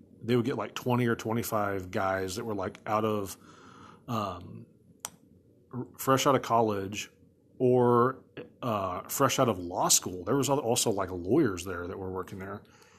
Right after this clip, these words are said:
And what they would do is they would just pick out the twelve or, twelve or twenty guys that had, like, knew the best,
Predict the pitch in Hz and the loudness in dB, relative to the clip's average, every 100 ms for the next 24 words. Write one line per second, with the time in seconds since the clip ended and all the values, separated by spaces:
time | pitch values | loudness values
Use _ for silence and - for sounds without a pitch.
0 | _ _ - 127 147 131 120 110 113 143 | _ _ -4 0 2 4 2 2 4 4
1 | 120 98 113 113 110 117 - - 120 131 | 4 2 0 0 0 -4 -6 -6 -2 -2
2 | 110 101 - 117 113 110 98 101 - _ | -2 -4 -6 0 2 0 -2 -8 -10 _
3 | - 127 123 107 104 120 117 110 101 104 | -4 2 2 2 -2 -2 0 0 0 0
4 | 101 98 101 104 110 104 104 - 107 113 | 0 -2 -4 -2 -2 -2 -4 -8 -4 0
5 | 123 107 87 104 104 - | 0 0 -4 -6 -6 -8